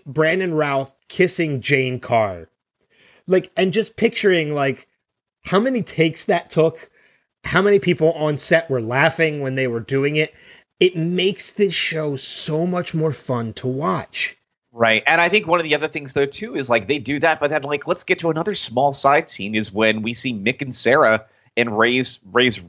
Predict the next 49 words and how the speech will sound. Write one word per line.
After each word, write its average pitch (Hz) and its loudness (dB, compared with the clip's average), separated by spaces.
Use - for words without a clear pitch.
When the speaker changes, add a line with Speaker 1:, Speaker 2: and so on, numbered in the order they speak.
Speaker 2:
like, 113 -2
room 113 -6
kind 131 0
of 110 -4
going 120 0
through 160 -8
things. 107 -4
And 104 -6
they 117 -2
have 175 0
that 151 0
really 151 -4
beautiful, 123 -4
like, 92 2
moment 117 0
where 110 0
they 110 2
apologize 127 2
to 120 -10
each 113 -4
other 107 0
about, 90 0
like, 101 -4
everything. 104 -2
And, 95 -2
like, 95 -2
Mick's 120 -2
like, 95 2
"I'm 90 -2
really 120 4
fa-, - 0
uh, 95 4
happy 101 -2
that 80 -6
you 78 -18
found 127 -2
her," - -10
you 104 -4
know? 92 2
And 104 0
sh-, - -12
she's 120 -6
like, 113 -2
"I'm 107 -8
really 131 2
proud 117 2
of 104 -2
you 117 -6
for, 110 -6